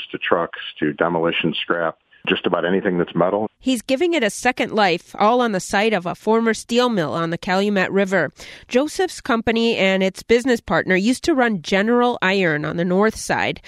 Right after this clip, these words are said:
Speaker 2: That metal shredder was hated by neighbors for the dust and noxious fumes it spewed, and the city shut it down. But Joseph says the south side facility will be totally different.
Speaker 1: We've designed and constructed what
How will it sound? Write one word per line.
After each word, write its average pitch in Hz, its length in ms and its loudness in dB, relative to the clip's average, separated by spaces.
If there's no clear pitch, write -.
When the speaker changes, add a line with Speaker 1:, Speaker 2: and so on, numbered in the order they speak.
Speaker 2:
That 208 220 2
metal 196 280 2
shredder 208 480 2
was 208 300 2
hated 247 560 0
by - 160 -6
neighbors 196 500 2
for 196 300 0
the 185 120 -2
dust 180 460 0
and 165 220 -4
noxious 190 480 -2
fumes 214 480 -2
it - 140 -4
spewed, 226 580 2
and 180 200 0
the 165 60 -4
city 247 320 -2
shut 196 280 2
it 196 140 -2
down. 190 420 2
But 220 160 2
Joseph - 460 0
says 196 300 -2
the 151 120 -2
south 196 360 -2
side 262 340 0
facility 240 540 2
will 202 260 2
be 185 160 -2
totally 202 580 0
different. - 720 -6
Speaker 1:
We've 80 220 0
designed 80 500 0
and 76 100 -2
constructed 78 840 -2
what 73 200 0